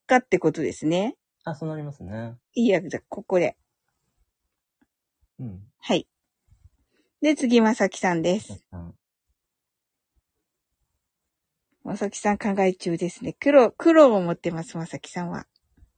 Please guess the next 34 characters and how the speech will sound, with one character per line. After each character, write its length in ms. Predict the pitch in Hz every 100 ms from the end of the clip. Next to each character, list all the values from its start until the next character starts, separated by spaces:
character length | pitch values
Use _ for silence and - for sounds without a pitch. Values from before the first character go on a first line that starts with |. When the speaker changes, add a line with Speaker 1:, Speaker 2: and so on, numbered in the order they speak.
| _ _ _ _ _ _ _ -
Speaker 2:
で 60 | -
す 100 | -
ね。 100 | 92
Speaker 1:
黒 320 | 214 262 302
石 300 | 302 294 -
っ 20 | 359
て 220 | - 370
言 120 | 330
っ 40 |
て 300 | 320 320 302 285
い 20 |
い 40 |
の 120 | 233
か 160 | - 180
な？ 280 | 180 170 - _ _ _ _ _ _ _ _ _ _ _ _ _ _ _ -
Speaker 2:
石、 220 | 139 - -
そ 400 | 208 185 - -
う 60 | -
で 80 |
す 240 | - _ 95
ね。 180 | 95 101
な 120 | 120
ん 80 | 151
て 100 | -
言 40 |
っ 20 |
た 80 | -
ら 60 | 82
い 20 |
い 40 |
ん 20 | 82
だ 60 |
ろ 60 | 127 - - _ _ - 285 - 240
う。 140 | 240